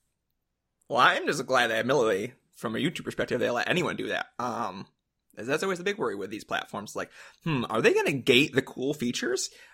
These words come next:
Um, no, no. Um, well, all right. Without further ado, if you don't mind, we're gonna get kicking into your first match. Sound all right?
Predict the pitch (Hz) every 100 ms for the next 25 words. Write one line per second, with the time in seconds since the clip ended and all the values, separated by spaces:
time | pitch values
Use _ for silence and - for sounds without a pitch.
0 | - 120 113 110 104 - _ _ - -
1 | - - 185 247 - - _ - _ _
2 | - 170 233 - - - - - - -
3 | _ _ - 139 143 139 135 - - _
4 | _ - - 143 190 135 - - - -
5 | - _ _ _ - _ _ _ _ _
6 | _ _ _ _ _ _ 127 147 277 -
7 | 240 180 131 120 101 113 220 370 151 127
8 | 123 147 151 - - - 180 202 160 151
9 | - 139 120 117 107 - 113 113 123 151
10 | 135 - 113 - 143 156 165 180 233